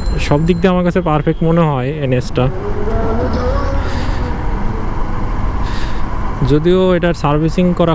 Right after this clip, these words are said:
খুবই প্যারা, পার্টসপাতির দাম প্রচুর, তারপরেও আমার কাছে খুবই ভালো লাগে বাইকটা। হাইওয়ে রাইড বলুন, শহরের ভিতরে বলুন, যে কোনো জায়গায় বলুন, রাইড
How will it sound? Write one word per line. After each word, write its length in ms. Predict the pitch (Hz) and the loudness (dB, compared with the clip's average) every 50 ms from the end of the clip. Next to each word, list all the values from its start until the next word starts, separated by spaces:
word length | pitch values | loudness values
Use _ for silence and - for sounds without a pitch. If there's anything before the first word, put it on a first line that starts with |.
| 156 | 0
খুবই 200 | - 160 160 175 165 - | 0 0 0 2 0 2
প্যারা, 360 | - 160 151 151 143 147 180 - - - - - | 2 2 2 2 0 0 -2 -4 -8 -8 -4 -2
পার্টসপাতির 520 | 123 135 - - - 170 160 156 156 151 143 | -2 -2 -2 -2 0 0 0 2 2 0 2
দাম 240 | 147 139 143 143 143 139 | 2 2 2 2 2 2
প্রচুর, 320 | 151 139 127 143 143 143 139 - - - - - - - - - - - | 2 2 2 2 0 0 0 0 -2 0 0 0 -2 0 0 -2 0 0
তারপরেও 380 | - 139 147 151 160 160 160 160 | 2 2 2 2 2 2 2 2
আমার 140 | 156 156 151 | 2 0 2
কাছে 360 | 160 156 143 - 151 147 143 135 | 0 0 2 2 2 2 2 2
খুবই 140 | - 160 156 | 2 2 2
ভালো 220 | 151 123 135 135 131 | 2 2 2 2 2
লাগে 260 | 127 127 123 127 139 | 2 2 2 2 2
বাইকটা। 520 | 139 120 117 113 120 - - - 131 123 113 - - - - - - - - - - - - - - | 2 2 0 0 0 -2 0 0 0 0 0 0 0 0 0 0 0 0 0 0 0 0 0 2 2
হাইওয়ে 440 | - 117 127 139 143 143 147 143 143 | 2 2 2 2 2 2 2 2 2
রাইড 240 | 139 135 139 139 139 139 | 2 0 0 0 0 0
বলুন, 260 | 139 143 143 147 143 | 0 2 2 2 0
শহরের 380 | - - 135 127 131 139 143 139 135 | 0 2 2 2 2 2 2 2 2
ভিতরে 260 | 139 - - 143 143 143 | 2 2 2 2 2 2
বলুন, 240 | 139 139 135 139 135 127 | 2 2 2 0 0 0
যে 120 | 139 143 139 143 | 0 0 0 0
কোনো 260 | 160 156 156 156 156 | 0 0 2 2 2
জায়গায় 380 | 143 139 135 135 139 147 147 143 | 2 2 2 2 2 2 2 2
বলুন, 400 | 135 135 131 131 143 143 147 143 135 131 - - - - - - - - - - | 2 2 2 2 0 0 0 -2 -2 -2 -2 -2 -2 -2 -2 -2 -2 -2 0 0
রাইড 320 | 135 127 123 131 139 131 | 2 2 2 2 2 0